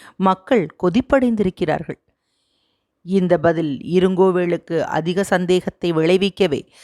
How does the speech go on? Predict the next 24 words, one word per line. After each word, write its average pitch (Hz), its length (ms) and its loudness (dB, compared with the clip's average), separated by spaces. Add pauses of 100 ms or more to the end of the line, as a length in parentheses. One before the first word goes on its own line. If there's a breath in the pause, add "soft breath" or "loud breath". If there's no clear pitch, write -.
(160 loud breath)
சற்று 277 360 0
தூரத்தே 247 520 2
நின்ற 175 400 -2
சமண 165 320 -4
துறவியை 156 600 0
ஒருமுறை 156 560 -2
நோக்கினான். 143 500 -6 (460 loud breath)
அந்த 220 280 0
பார்வையின் 247 640 2
பொருளை 185 500 2
புரிந்து 185 400 -2
கொண்ட 165 240 -2
படைத்தலைவன், 180 720 -4 (920)
"நான் 233 320 4
சொல்வதில் 302 500 2
மன்னர் 196 340 -2
பிரானுக்கு 220 600 0
நம்பிக்கை 156 540 -2
இல்லை 233 260 2
போல் 254 220 2
தோன்றுகிறது. 220 720 0 (440)
அனுமதி 185 500 -2
கொடுத்தால் 220 680 0 (180)
விளக்குகிறேன்" 220 720 -2